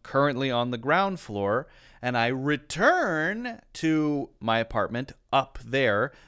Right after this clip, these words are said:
to get my keys, then I'm returning to up there, so I am going back up. Okay,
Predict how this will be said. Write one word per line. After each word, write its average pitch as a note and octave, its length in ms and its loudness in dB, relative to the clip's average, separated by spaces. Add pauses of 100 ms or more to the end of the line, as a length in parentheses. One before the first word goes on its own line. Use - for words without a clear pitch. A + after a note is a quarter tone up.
(100)
to C3 100 -6
get A#2+ 360 2
my A2 200 0
keys, C#3 580 -4 (240)
then A#2+ 120 -6
I'm A2+ 200 -2
returning B2 840 -4
to B2+ 260 -4
up B2+ 220 0
there, A#2 380 0
so G#2+ 280 -2
I G2+ 200 -4
am G#2+ 160 -10
going G2+ 480 -6 (480)
back G2 580 2 (560)
up. G#2+ 280 0 (380)
Okay, G2+ 320 -2